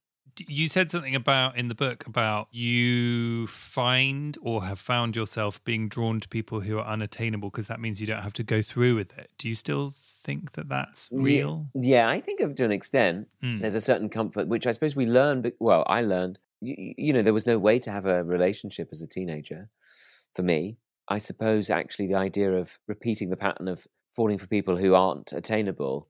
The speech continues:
Speaker 2: has a certain comfort about it because it's familiar. And, uh, and that's horrible, really, and, and something that I'm working on. But, um, that kind of sense of, y-, yeah, if you, if you, if you go for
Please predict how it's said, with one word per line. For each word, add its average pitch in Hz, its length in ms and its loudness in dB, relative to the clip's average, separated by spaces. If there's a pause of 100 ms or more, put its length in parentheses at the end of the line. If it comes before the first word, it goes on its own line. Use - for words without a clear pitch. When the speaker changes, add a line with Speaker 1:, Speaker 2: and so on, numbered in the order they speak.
Speaker 2:
has 101 160 -10
a 101 40 -6
certain 95 260 -2
comfort 131 340 -6
about - 320 -10
it 76 80 -10
because - 160 -8
it's - 100 -8
familiar. 113 500 -4 (640)
And, 98 340 -2
uh, 92 320 4 (760)
and 104 100 -6
that's - 200 -4
horrible, 123 340 -2
really, 90 540 4
and, 95 180 -4
and 98 180 -6
something 90 300 -6
that 80 160 -4 (160)
I'm 87 180 -6
working 90 380 -4
on. 71 240 -10
But, 98 220 -4 (480)
um, 92 420 0 (380)
that - 200 0
kind 101 220 -4
of 90 100 -6
sense 98 340 -4
of, 95 220 -6 (1080)
y-, 101 160 -4
yeah, 117 300 4
if - 120 -2
you, 107 160 -4
if 101 140 -6
you, 104 100 -6 (100)
if 95 140 -12
you 104 80 -10
go 101 160 -2
for 92 320 -4